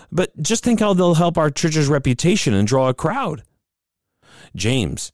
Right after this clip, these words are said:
in his typical fashion, will not hold back with the law on such sin. "But if you show partiality, you are committing sin and are convicted by the law as transgressors.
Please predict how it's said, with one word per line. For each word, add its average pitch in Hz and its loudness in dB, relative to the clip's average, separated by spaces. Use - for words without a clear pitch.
in - -4
his 104 -2
typical 180 -2
fashion, 98 -4
will 82 -2
not 127 0
hold 139 0
back 123 -2
with 104 -4
the 95 -2
law 104 0
on 85 -2
such - -4
sin. 117 -2
"But 160 0
if 165 -2
you 190 4
show 240 0
partiality, 117 -2
you 147 4
are 214 4
committing 123 2
sin 262 -2
and 139 0
are 160 2
convicted 170 0
by 151 0
the 139 0
law 117 2
as 147 0
transgressors. 170 0